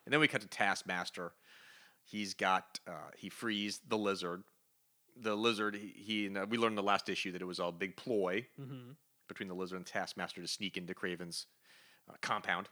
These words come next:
Speaker 2: Yeah.
Speaker 1: And, uh, we then cut to Black Cat and the Lizard's son sneaking out of the compound, the
Speaker 2: Mm-hmm.
Speaker 1: Kraven's compound. And suddenly, oh snap, one of those Kraven robots is on the scene.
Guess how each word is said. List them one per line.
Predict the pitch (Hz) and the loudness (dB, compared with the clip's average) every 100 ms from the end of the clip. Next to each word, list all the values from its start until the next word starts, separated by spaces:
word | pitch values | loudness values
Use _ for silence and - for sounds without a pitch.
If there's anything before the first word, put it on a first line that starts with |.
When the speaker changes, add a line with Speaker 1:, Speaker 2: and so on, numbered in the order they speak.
| - | -10
Speaker 2:
Yeah. | 123 104 101 - - - - - - | -8 -8 -8 -12 -16 -18 -20 -18 -10
Speaker 1:
And, | 92 87 85 82 | -8 -6 -6 -4
uh, | 85 80 | -2 -2
we | 95 | 4
then | 117 113 | 4 6
cut | - 123 | 4 0
to | 107 | 2
Black | 117 117 - | 6 6 8
Cat | 139 110 120 - - - - - - - _ - | 8 10 8 2 -16 -20 -20 -20 -20 -20 _ -8
and | 98 98 98 98 95 90 - - - _ _ _ _ _ | -2 0 2 2 0 -6 -14 -20 -20 _ _ _ _ _
the | 117 | 0
Lizard's | 120 110 107 | 2 2 2
son | - 123 113 127 139 _ | 6 6 6 2 -8 _
sneaking | - - 151 127 117 | 0 2 2 0 2
out | 107 107 | 4 6
of | 104 | 6
the | 98 95 - - | 2 0 -2 -4
compound, | 127 107 92 101 104 117 _ - | 0 0 0 -4 -4 -8 _ -8
the | |
Speaker 2:
Mm-hmm. | 131 | 0
Speaker 1:
Kraven's | 104 110 - | 0 0 0
compound. | 107 98 98 98 147 _ _ - - - _ - | 0 2 -2 -4 -6 _ _ -8 -8 -8 _ -10
And | 98 90 85 | -4 -4 -2
suddenly, | - 175 185 143 120 113 - | 6 10 10 10 4 4 4
oh | 113 113 110 110 | 4 6 6 6
snap, | 104 - 90 82 76 - _ _ _ _ 101 | 4 4 2 0 -2 -8 _ _ _ _ 0
one | 107 120 | 6 8
of | 117 | 8
those | 110 | 6
Kraven | - 113 101 | 4 2 4
robots | 95 92 80 73 82 | 2 0 0 -4 -8
is | 73 | -12
on | 67 | -14
the | 69 | -12
scene. | - 76 | -12 -14